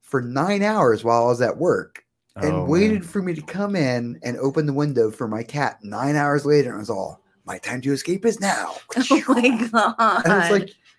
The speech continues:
Speaker 1: a nine hour, like, wait for an escape.
Speaker 3: That's
Speaker 2: Oh,
Speaker 3: so
Speaker 2: they didn't
Speaker 3: funny.
Speaker 2: just sit there and meow?
Speaker 1: Apparently
Speaker 3: Meow.
Speaker 1: not.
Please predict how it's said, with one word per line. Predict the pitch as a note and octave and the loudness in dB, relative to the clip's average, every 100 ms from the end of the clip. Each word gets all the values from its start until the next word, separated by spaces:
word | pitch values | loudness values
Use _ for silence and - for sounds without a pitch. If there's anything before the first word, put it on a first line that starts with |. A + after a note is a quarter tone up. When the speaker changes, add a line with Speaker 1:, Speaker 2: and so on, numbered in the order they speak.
| _ _ _ - - | _ _ _ -14 -4
Speaker 1:
a | D#3+ | -2
nine | E3 D#3 F3+ G3 | 0 0 0 0
hour, | F#3 F3+ F#3 F3+ F3+ F3+ - | 0 2 4 4 2 0 0
like, | D3+ D3 | -2 0
wait | B2+ C3+ C3+ | 2 2 0
for | - B2 | -4 -4
an | B2 | -4
escape. | B2 B2+ A2 - - _ _ _ - | -4 -2 -2 -4 -16 _ _ _ -6
Speaker 3:
That's | C4+ A#3 | -6 -2
Speaker 2:
Oh, | G3+ G3 | 2 4
Speaker 3:
so | A3+ G#3 | 4 4
Speaker 2:
they | G#3 | 4
didn't | C3 C#3 | 2 2
Speaker 3:
funny. | E3+ | 0
Speaker 2:
just | E3+ C3 | -2 0
sit | A#2 | 0
there | A#2+ | 0
and | G#2 F#2+ | 0 0
meow? | F#2+ F#2+ G2 G#2 A2 _ _ _ _ _ - | -2 0 -2 -2 -8 _ _ _ _ _ -8
Speaker 1:
Apparently | - A#3+ B3 - G3 | -4 0 0 0 0
Speaker 3:
Meow. | G#3 | -2
Speaker 1:
not. | A#3+ C#4 - | -2 -4 -6